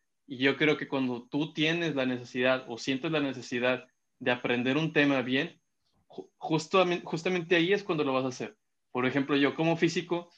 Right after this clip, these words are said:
sé que a lo mejor sí las ocupo entender lo suficientemente bien para lo que las necesito. Entonces, sí me aplico y yo creo que, o sea,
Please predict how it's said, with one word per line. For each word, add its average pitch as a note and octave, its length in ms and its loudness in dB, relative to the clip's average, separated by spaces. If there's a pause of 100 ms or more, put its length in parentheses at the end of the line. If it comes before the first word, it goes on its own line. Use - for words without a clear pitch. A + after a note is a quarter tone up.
(260)
sé - 260 2
que D#3+ 80 4
a D3+ 40 6
lo D#3 100 4
mejor C3 300 2
sí C#3+ 120 0
las D3 180 2
ocupo B2+ 300 -2
entender B2+ 580 0 (840)
lo C3+ 120 2
suficientemente D3 720 0
bien C#3+ 340 4 (460)
para B2+ 220 6
lo B2 140 0
que B2+ 100 0
las A#2+ 140 0
necesito. B2+ 600 -6
Entonces, B2 560 -6 (400)
sí - 280 0
me C#3+ 120 4
aplico D#3+ 640 0 (840)
y C3 160 0
yo C3+ 140 4
creo D3+ 160 -2
que, E3 180 2
o D#3 100 -2
sea, C#3 380 2